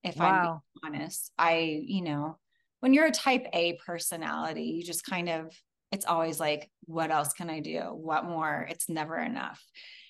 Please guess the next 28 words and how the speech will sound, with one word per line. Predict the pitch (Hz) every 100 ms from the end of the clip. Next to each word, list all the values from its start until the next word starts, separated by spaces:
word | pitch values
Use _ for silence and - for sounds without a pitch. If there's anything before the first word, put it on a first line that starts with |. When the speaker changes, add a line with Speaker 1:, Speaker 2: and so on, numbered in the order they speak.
| _
Speaker 1:
And | 196 175 170 165 160 160 165
between | 190 185 185 165 160
sports, | - - 202 196 190 190 - - - _ -
you | 165 180
know, | 160
growing | 165 160 160
up | 151
in | 165
high | 143 180
school | 175 - 175 160 160 160
and | 156 160 -
getting | 165 165 165 156
straight | - - 175 175 165
A's, | 160 156 156 156 156 - - _ -
doing | - 190 226
the | 220
same | 214 220 214 208
in, | 196 196
in | 196 185
college, | 180 - 185 175 165 160
and | 180
then | 170
going | 165 165 170 165
off | 151 147
to | -
the | 165
big | 160 156 -
city, | - - 175 160 160 165